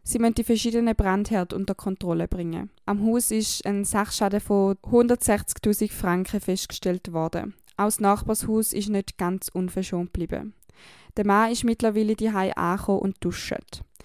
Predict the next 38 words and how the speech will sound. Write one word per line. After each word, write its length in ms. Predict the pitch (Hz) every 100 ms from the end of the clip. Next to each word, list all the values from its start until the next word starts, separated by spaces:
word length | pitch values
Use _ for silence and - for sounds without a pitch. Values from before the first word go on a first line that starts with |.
| - -
Nach 120 | 202
dem 160 | 208 208
Mittag 360 | 247 - 254 -
geht 180 | 214
er 80 | 208
mit 160 | 208 208
seiner 320 | 220 202 196
Mutter 600 | 202 208 220 - 226 -
und 340 | 208 208 - -
den 80 |
beiden 400 | 202 185 190 202
Hunden 480 | 202 196 202 - 202
spazieren. 800 | 208 214 - - 170 165 165 180 _ - - -
Am 180 | 208 208
Abend 260 | 214 233
geht 220 | - 214 226
er 60 |
mit 160 | 220 -
zwei 200 | 196 202
Kollegen 440 | - 214 208 208
gut 160 | 202 -
zu 100 | -
Nacht 280 | 202 220 226
essen 240 | 226 -
und 120 | 214
später 380 | - 185 185 202
noch 80 | 190
ins 160 | 196 -
Casino. 520 | 196 - 180 170 208 -
Alles 440 | 190 214 262 -
macht 260 | 240 233 -
er 80 | 220
immer 220 | 220 220
so, 320 | - 220 214
wie 120 | - 226
nichts 300 | 202 202 -
gewesen 320 | - 180 170
wäre. 220 | 160